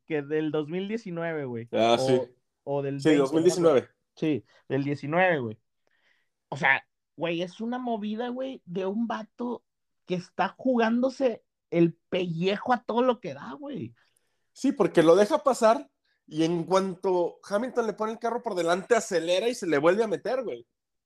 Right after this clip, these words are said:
Speaker 1: Y
Speaker 2: Eh,
Speaker 1: de-
Speaker 2: eh, muy chingón. <laughs>
Speaker 1: Güey, la risa de Toto es de, "What the fuck", güey, ¿no?
Speaker 2: Sí, o sea, ¿de dónde carajo salió eso, no?
Speaker 1: Sí, güey.
Speaker 2: Pero a final de cuentas, aunque le devuelve la posición,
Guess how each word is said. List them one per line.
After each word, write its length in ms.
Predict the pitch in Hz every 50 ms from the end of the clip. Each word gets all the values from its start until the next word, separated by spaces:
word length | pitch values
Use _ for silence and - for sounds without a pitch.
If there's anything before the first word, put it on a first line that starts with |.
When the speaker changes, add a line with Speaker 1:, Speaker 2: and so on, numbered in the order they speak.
| _ _ _ -
Speaker 1:
Y 280 | - 131 135 131 131
Speaker 2:
Eh, 40 | 120
Speaker 1:
de- 60 | 135 135
Speaker 2:
eh, 360 | - 110 101 127 127 95 - -
muy 380 | - - - 135 139 170 196 180
chingón. 380 | - 226 262 135 131 131 - - _ _ _ -
<laughs> 440 | 143 - - 143 - - 156 143 143
Speaker 1:
Güey, 320 | 175 202 220 196 165 - - - - - -
la 180 | 156 170 180
risa 380 | 190 190 196 202 196 - 254 254
de 140 | 240 214 175 -
Toto 320 | - 196 202 - - 220 220
es 140 | 214 202
de, 160 | 180 202 185 170
"What 420 | 151 143 143 147 165 185 233 - _ _ _ 247 202 165
the 180 | 190 185 175 170 - _ _ _
fuck", 260 | - 185 214 247 233 214
güey, 300 | 202 185 180 165 160 151
¿no? 140 | 160 - - _ - _ _ _ _ _ _ _ _ _ _ -
Speaker 2:
Sí, 120 | - 196
o 60 | 180 160
sea, 180 | 147 147 131 123
¿de 260 | 127 135 139 147 -
dónde 360 | 175 190 196 202 214 214 -
carajo 460 | - 185 160 160 175 180 175 180 185
salió 320 | 165 - 156 151 160 156 151
eso, 180 | 151 - 151
no? 220 | 143 170 226 - _ _ _ _ _ _ _ _ -
Speaker 1:
Sí, 180 | 131 139 160
güey. 220 | 151 120 101 104 -
Speaker 2:
Pero 200 | 214 214 226 226
a 60 | 220
final 280 | 220 220 233 247 269
de 100 | 277 277
cuentas, 500 | - 269 262 254 240 - 220 226 220 - _
aunque 340 | - 160 170 170 175 185 175
le 140 | 170 170 170
devuelve 440 | 170 175 170 175 208 240 262 269 302
la 120 | 285 269
posición, 580 | 262 - 226 - 208 190 - 226 208 208 233 -